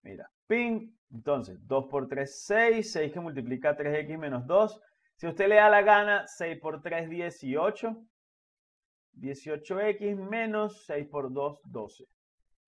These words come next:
dieciocho X menos doce. Si usted le provoca, puede decir que la derivada es dieciocho X menos doce. ¿De quién? La derivada de esta cosa que está aquí arriba, que era tres X al cuadrado menos dos, en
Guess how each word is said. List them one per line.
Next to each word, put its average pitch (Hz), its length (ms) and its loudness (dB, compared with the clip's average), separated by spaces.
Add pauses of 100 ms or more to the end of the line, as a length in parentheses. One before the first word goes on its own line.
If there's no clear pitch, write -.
(360)
dieciocho 147 420 -10
X 160 260 -12
menos 135 280 -10
doce. 110 280 -12
Si - 120 -20
usted 147 200 -10
le 190 100 -4
provoca, 185 440 -8
puede 160 140 -10
decir 139 180 -12
que 151 80 -12
la 151 100 0
derivada 131 260 -4
es 147 40 -10
dieciocho 123 360 -14
X 123 180 -14
menos 113 220 -14
doce. 92 260 -20
¿De 151 200 -6
quién? 202 440 -6 (440)
La 117 120 -10
derivada 117 280 -6
de 127 60 -6
esta 120 180 -8
cosa 117 260 -14
que 110 60 -20
está 95 180 -20
aquí 95 120 -20
arriba, 127 280 -14
que 120 100 -18
era 95 140 -16
tres 123 240 -16
X 139 200 -12
al 156 160 -12
cuadrado 123 460 -4
menos 117 260 -12
dos, 127 360 -6
en 123 200 -6